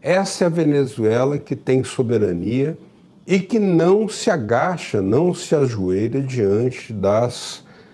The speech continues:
ordens e das ameaças imperiais dos Estados Unidos, nem da sua, da sua oligarquia interna.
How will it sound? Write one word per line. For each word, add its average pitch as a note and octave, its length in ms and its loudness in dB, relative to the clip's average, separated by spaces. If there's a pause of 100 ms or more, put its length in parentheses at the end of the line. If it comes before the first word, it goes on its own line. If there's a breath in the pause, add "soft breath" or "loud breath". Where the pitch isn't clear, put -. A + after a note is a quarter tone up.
(300 loud breath)
ordens G2 1300 -2 (100)
e F2+ 60 -10
das F2+ 240 -2
ameaças F#2+ 840 -2
imperiais F2 680 -2
dos E2 220 -14
Estados F#2+ 400 -6
Unidos, C3 420 -4
nem D#3+ 300 4
da F3 120 2
sua, F3 540 -2 (500 soft breath)
da A#2+ 120 -2
sua D3+ 320 0
oligarquia C3 680 -2
interna. - 680 -4